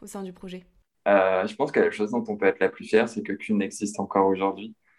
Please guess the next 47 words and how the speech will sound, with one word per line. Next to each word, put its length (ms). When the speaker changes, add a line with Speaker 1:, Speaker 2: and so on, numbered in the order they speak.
Speaker 2:
Et 20
je 80
pense 200
que 100
la 120
plus 200
belle 180
chose 380
dans 160
un 60
projet 320
associatif, 680
c'est 80
finalement 380
que 80
ce 80
projet 320
associatif, 840
euh, 380
persiste, 540
d'avoir 340
des, 220
des 140
personnes 600
qui 260
portent 240
ce 120
projet 540
et, 200
euh, 220
qui 160
le 140
font 260
vivre. 560
Je 160
pense 200
que 100
c'est 120
la 220
chose 380
dont 140
je 180
suis 200
le 80
plus 220
fier, 320
euh, 180